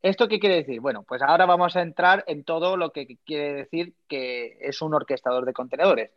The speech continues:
Primero, una, una curiosidad es que Kubernetes, la palabra Kubernetes, eh, viene de la palabra griega kibernetes, que significa gobernador o timonel, o capitán de un barco, ¿no? Es,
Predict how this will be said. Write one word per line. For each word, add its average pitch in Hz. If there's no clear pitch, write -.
Primero, 196
una, 202
una 185
curiosidad 175
es 208
que -
Kubernetes, 175
la 151
palabra 170
Kubernetes, 196
eh, 147
viene 190
de 214
la 185
palabra 170
griega 190
kibernetes, 160
que 170
significa 170
gobernador 165
o 165
timonel, 147
o 151
capitán 165
de 180
un 165
barco, 113
¿no? 196
Es, 135